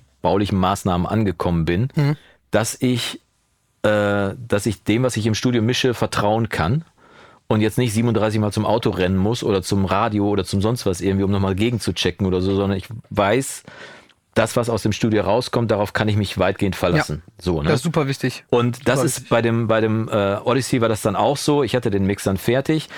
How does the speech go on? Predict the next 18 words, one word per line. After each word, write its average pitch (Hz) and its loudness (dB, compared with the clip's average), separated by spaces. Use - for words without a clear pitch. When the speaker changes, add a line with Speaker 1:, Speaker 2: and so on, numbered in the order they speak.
Speaker 1:
und 101 2
war 117 2
jetzt 135 0
wirklich 160 0
gespannt 139 0
auf 101 0
diese 143 2
letzte 135 0
Folge 139 0
im 147 0
großen 131 0
Premium-Mix-Tutorial, 139 0
da 120 2
wirklich 143 -2
zu 139 0
sitzen, 120 0
okay, 135 2
okay. 110 0